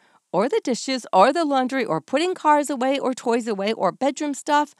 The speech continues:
or anything. When you talk through the plan, what's your end goal?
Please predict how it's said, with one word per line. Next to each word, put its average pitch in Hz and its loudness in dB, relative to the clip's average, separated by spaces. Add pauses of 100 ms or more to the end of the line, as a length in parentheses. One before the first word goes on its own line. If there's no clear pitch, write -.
(340)
or 226 -6 (1700)
anything. 151 -12 (1200)
When 247 -2
you 254 -8
talk 330 -6
through 262 -6
the 226 -8
plan, 180 -6
what's 240 -4
your 339 -4
end 247 -6
goal? 202 -4